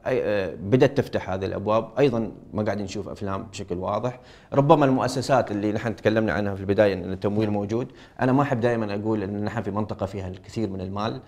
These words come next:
Speaker 1: أنا أتمنى أن نقول أن نحن في منطقة في كثير من الإبداع، أن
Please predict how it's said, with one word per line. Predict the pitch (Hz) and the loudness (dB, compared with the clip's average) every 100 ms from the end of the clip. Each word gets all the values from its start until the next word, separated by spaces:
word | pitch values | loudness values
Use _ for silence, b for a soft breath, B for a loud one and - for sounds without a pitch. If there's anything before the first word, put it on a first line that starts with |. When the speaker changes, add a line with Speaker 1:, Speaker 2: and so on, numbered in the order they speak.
| B B - | B B -4
Speaker 1:
أنا | 104 | -4
أتمنى | 104 113 107 | -2 -2 0
أن | 101 98 | -2 -6
نقول | 95 104 90 | -4 -4 -4
أن | 95 95 98 - | -8 -8 -10 -12
نحن | 101 | -10
في | 95 | -6
منطقة | 98 98 104 | -6 -4 -4
في | 95 95 | -6 -8
كثير | - 110 | -6 -4
من | 98 | -4
الإبداع، | 87 69 92 104 - - | -6 -6 0 0 0 -4
أن | 95 104 | -8 -8